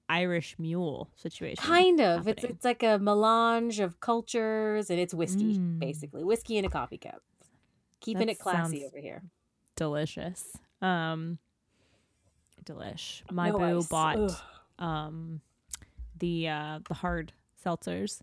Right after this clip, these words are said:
Speaker 1: He's a fan
Speaker 2: Oh.
Speaker 1: of those. I'm, I'm actually kind of not. I don't actually really like them that much.
Speaker 2: I think
Speaker 1: Um,
Speaker 2: they're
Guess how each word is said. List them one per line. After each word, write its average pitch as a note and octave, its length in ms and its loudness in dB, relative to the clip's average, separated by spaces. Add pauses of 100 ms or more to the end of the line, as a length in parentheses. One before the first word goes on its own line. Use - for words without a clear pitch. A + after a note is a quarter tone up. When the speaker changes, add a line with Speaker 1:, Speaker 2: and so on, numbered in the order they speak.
(560)
Speaker 1:
He's G#3+ 160 4
a A3+ 60 6
fan F#3+ 480 2
Speaker 2:
Oh. C4 560 -14
Speaker 1:
of F3 140 0
those. F3 360 0 (100)
I'm, A4 160 2 (580)
I'm F#4 260 -8
actually - 460 -6 (100)
kind - 280 -2
of - 200 -4
not. F3 600 -10 (580)
I - 40 -12 (100)
don't C4+ 220 -2
actually G4 300 -2
really B3 220 0
like F#3 280 -2
them F#3+ 140 -8
that F#3+ 180 -10
much. - 360 -12 (540)
Speaker 2:
I G3 100 10
think F#3 140 10
Speaker 1:
Um, F3 120 2
Speaker 2:
they're D#4+ 180 6